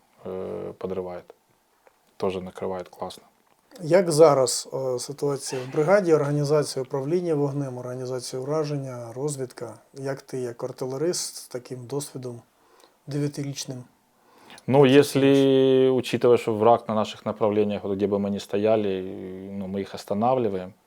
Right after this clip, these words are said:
Speaker 1: то артиллерия работает эффективно.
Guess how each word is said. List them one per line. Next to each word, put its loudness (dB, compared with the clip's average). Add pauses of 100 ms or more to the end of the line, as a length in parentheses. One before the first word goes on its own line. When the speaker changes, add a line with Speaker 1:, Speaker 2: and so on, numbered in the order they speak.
(680)
Speaker 1:
то 0 (220)
артиллерия 4
работает 0
эффективно. -12